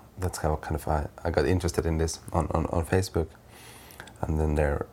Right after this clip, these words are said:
there was one, uh, a cuddlist, he was talking about it and, and his experience, and, and talked about also that,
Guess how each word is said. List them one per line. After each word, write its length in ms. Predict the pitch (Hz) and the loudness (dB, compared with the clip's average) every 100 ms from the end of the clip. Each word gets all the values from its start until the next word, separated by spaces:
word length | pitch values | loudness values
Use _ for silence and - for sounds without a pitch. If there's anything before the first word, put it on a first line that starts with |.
| - | -6
there 100 | - | -2
was 200 | 80 - - - | -2 -4 -12 -18
one, 340 | - 87 82 - - - | -8 -4 -4 -6 -8 0
uh, 140 | 80 82 | 2 4
a 40 | |
cuddlist, 400 | - 92 92 - - | 6 6 6 2 2
he 80 | |
was 180 | 87 85 | 2 2
talking 320 | - 85 - | 0 0 2
about 220 | 90 90 87 | 2 4 4
it 100 | 85 | 2
and, 240 | 82 82 | 2 0
and 160 | 82 82 | 0 0
his 180 | 85 - | 0 -2
experience, 540 | - - 85 87 - | -2 2 4 2 0
and, 180 | 85 82 - - - - - - - - - - | -2 -2 -4 -18 -20 -20 -20 -20 -20 -20 -20 -2
and 240 | 90 82 | 2 2
talked 220 | - 78 - | 2 2 4
about 220 | 80 80 | 2 2
also 280 | 80 - 76 | 0 0 0
that, 160 | 78 | 0